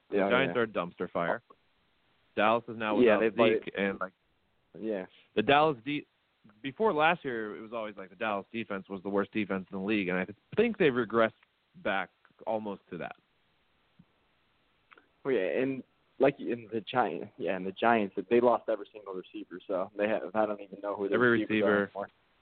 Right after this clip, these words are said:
Speaker 2: <laughs>
Speaker 1: Dominique Rodgers-Cromartie is just walking out of practice. It's a,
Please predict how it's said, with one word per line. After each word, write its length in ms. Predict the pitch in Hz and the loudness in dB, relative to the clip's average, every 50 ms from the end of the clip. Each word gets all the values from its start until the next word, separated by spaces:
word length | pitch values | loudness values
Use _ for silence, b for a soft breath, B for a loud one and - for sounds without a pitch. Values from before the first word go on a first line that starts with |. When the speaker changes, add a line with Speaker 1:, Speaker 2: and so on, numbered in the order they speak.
| _ _ _ _ _ _ _ _ _ _ _ - | _ _ _ _ _ _ _ _ _ _ _ -10
Speaker 2:
<laughs> 300 | 151 - - - - - | -8 -6 -6 -4 0 2
Speaker 1:
Dominique 300 | 104 107 113 110 110 104 | 2 4 4 2 2 4
Rodgers-Cromartie 720 | 110 104 107 104 98 95 - 104 104 101 98 101 98 98 | 6 6 6 4 2 -2 -6 -4 0 0 2 2 2 0
is 60 | 92 | -4
just 160 | 98 98 - | -6 -10 -6
walking 400 | - 98 104 101 101 - 104 101 | 0 2 4 4 4 4 2 0
out 120 | 98 95 95 | 0 0 0
of 100 | 87 - | 0 0
practice. 460 | - 92 87 90 - - 92 90 87 _ _ _ - - - - - | 0 0 0 0 -2 -2 -4 -4 -4 _ _ _ -18 -16 -12 -4 -2
It's 180 | 101 101 - - | -2 -2 0 2
a, 240 | 101 87 78 78 | 2 2 4 2